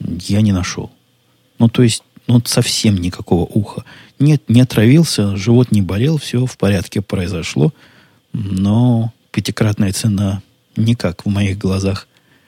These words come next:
на этот кусок не оправдана. Давайте в сторону вопросов немножко, потому что по времени, по времени положено немножко вопросов тронуть.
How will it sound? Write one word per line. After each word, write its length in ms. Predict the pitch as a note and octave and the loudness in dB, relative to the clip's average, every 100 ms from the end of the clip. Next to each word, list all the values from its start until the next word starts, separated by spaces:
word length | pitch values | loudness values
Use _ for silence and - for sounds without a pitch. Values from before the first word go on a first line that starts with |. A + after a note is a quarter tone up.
| _ _ _ | _ _ _
на 180 | - F2+ | -4 -2
этот 180 | F#2 G2+ | -4 -6
кусок 380 | - G2+ G2+ - | -6 -4 -4 -2
не 100 | F#2+ | -2
оправдана. 720 | F#2+ - C#2+ - - - - _ _ _ _ _ _ _ _ _ _ _ _ _ _ - | -2 -2 -4 -4 -8 -10 -12 _ _ _ _ _ _ _ _ _ _ _ _ _ _ -12
Давайте 720 | G#2 F#2 F#2 G#2 G2 E2+ E2+ | -6 -2 2 2 2 0 -4
в 80 | - | -6
сторону 360 | - G#2+ F#2+ | 0 2 2
вопросов 480 | G2 G2 - D#3 G2 | 2 2 2 2 2
немножко, 480 | G#2 G#2 G#2+ G#2 - | 2 2 2 -2 -6
потому 280 | F#2+ F#2+ F#2+ | -6 -4 -4
что 240 | - - | -6 -8
по 220 | G2 G2+ | -4 -2
времени, 540 | F#2 G#2 A#2 G2 F#2 G#2 _ _ _ _ _ - | 2 2 2 2 -2 -6 _ _ _ _ _ -12
по 140 | - | -6
времени 400 | F#2+ A2 G#2 G2 - - | 0 2 2 0 -2 -4
положено 400 | F#2+ G2 A2 G2+ | 0 0 0 0
немножко 420 | F#2 F#2+ - G#2+ | 0 -2 0 0
вопросов 520 | G2+ - F#2+ F#2+ F#2 | 2 2 -2 -2 -8
тронуть. 500 | - E2+ D#2 F2 - | -6 -6 -8 -10 -14